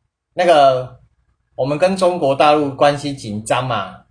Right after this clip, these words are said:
所以需要美国嘛。可是你跟人家讲说这个是跟国际接轨，今天我讲难听点，国民党当初在，在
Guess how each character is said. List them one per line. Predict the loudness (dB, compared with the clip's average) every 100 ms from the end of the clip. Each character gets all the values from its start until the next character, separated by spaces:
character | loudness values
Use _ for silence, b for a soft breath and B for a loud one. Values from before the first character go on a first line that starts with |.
| _ _ _
所 | -6
以 | -2
需 | 0
要 | 0
美 | 0 -6
国 | -10 -12
嘛。 | -8 -10 -12 _ _ _ _
可 | -2
是 | 0 0 -4 _ _ _ _ _ -10
你 | -2
跟 | 0
人 | 2 4
家 | 4
讲 | 4
说 | 2 0
这 | 2
个 | 0
是 | 0
跟 | -2 -2
国 | -2 -2
际 | -4 -6
接 | -4 -2
轨， | -4 -4
今 | -10 -6
天 | -4
我 | -2
讲 | -4 -4
难 | -6
听 | -6
点， | -6 -6
国 | -6
民 | -4
党 | -2 0
当 | -2
初 | -4 -2
在， | 0 0 -4 _ _ _ _ 0
在 | 0